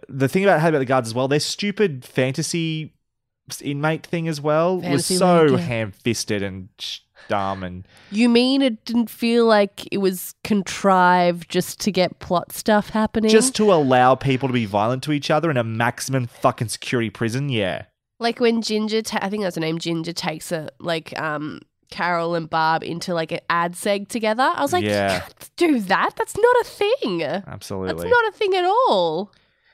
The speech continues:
Speaker 1: Uh,
Speaker 2: Anyway.
Speaker 1: Dyer and Daddy. What do we think about Dyer's character this season?
Speaker 2: Um, I think it's really sad and tragic. I
Speaker 1: Mm-hmm.
Speaker 2: like seeing Gloria be a mama. I always like that.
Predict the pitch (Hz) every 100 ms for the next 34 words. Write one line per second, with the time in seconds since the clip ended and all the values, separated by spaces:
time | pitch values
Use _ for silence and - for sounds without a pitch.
0 | _ _ 123 127 131 131 131 131 165 135
1 | 156 139 101 87 - _ 117 117 104 117
2 | 113 107 87 87 _ _ _ 123 117 120
3 | 107 110 107 107 101 101 104 101 104 87
4 | 85 - 87 85 101 92 92 95 98 _
5 | _ _ _ _ _ 190 233 240 247 240
6 | 240 247 240 240 - 220 294 226 190 165
7 | - - 202 180 170 160 165 175 160 160
8 | 202 - - - 160 165 165 165 165 160
9 | - 165 165 175 - 185 165 170 165 170
10 | 170 170 165 160 165 160 156 156 156 -
11 | 233 - - - 165 175 165 - 175 208
12 | 254